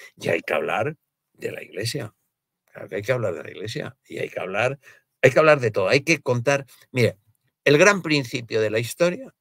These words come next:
es que las cosas son lo que son. Y entonces hay que contar cómo son las cosas. No cómo es la ideología que yo quiero para que, no.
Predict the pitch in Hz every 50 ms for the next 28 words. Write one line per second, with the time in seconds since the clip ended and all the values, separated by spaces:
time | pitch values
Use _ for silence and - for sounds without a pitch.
0 | _ 139 135 117 - - 110 110 110 113 - 156 151 147 127 110 - 104 87 85
1 | 82 - - - - - _ _ _ _ _ _ _ _ _ _ _ _ _ _
2 | _ _ _ _ _ _ _ _ _ _ _ _ _ _ _ _ _ _ _ _
3 | _ _ _ _ _ _ _ - 98 104 135 156 147 - - _ - 104 101 98
4 | 101 120 131 131 143 180 220 - _ _ _ _ _ _ _ _ _ - - 131
5 | 117 - 90 76 - - - - - - - - - - _ _ _ _ _ _
6 | _ _ _ _ _ _ _ _ _ _ - 123 127 131 160 - 196 190 185 190
7 | 190 165 175 170 160 156 156 147 156 151 143 147 139 120 - - 160 160 156 147
8 | 131 120 143 135 135 139 135 123 120 - 147 147 143 135 143 135 120 127 127 123
9 | 123 123 120 110 - 123 117 110 - _ - 113 117 101 87 - _